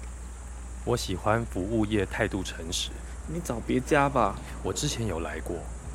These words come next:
Speaker 1: 我好喜欢你们的鬼屋套房，想说之后一定要带别人一起来。
Speaker 2: 喂，喂，喂，喂，你不要自己爬进来啊。
Speaker 1: 我只是想要聊一聊，你先不要叫。
Speaker 2: 我没有要叫，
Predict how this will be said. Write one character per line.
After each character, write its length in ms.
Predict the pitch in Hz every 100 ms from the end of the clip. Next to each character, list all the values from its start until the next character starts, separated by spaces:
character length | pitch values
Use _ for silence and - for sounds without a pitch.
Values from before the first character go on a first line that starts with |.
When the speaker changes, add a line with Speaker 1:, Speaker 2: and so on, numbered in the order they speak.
| - -
Speaker 1:
我 80 | 107
好 240 | 92 - 123
喜 180 | -
欢 200 | 95 110
你 100 | 101
们 100 | 82
的 80 | 85
鬼 160 | 90 78
屋 140 | 80
套 220 | 92 95 76
房， 160 | - - - - - - -
想 180 | - 87
说 140 | 85 120
之 200 | - 117
后 220 | 120 -
一 100 | 107
定 160 | 123 120
要 100 | 110
带 180 | 123 101
别 200 | 92 90
人 200 | 87 95
一 100 | 139
起 240 | - -
来。 220 | - - - -
Speaker 2:
喂， 180 | - 156
喂， 280 | 139 127 123
喂， 140 | 156 165
喂， 140 | 165
你 140 | 160
不 140 | 147 147
要 180 | 180 196
自 140 | 185
己 140 | 160
爬 260 | 156 135 143
进 240 | 156 180
来 220 | 147 139 160
啊。 140 | 185
Speaker 1:
我 40 |
只 60 | 208
是 120 | -
想 160 | - 82
要 120 | 98
聊 180 | 80 80
一 140 | 92
聊， 180 | 82 78
你 100 | 85
先 160 | 82 113
不 100 | 107
要 160 | 110
叫。 200 | 110 135 131
Speaker 2:
我 100 | 151
没 120 | 175
有 80 | 175
要 120 | 160
叫， 260 | 156 160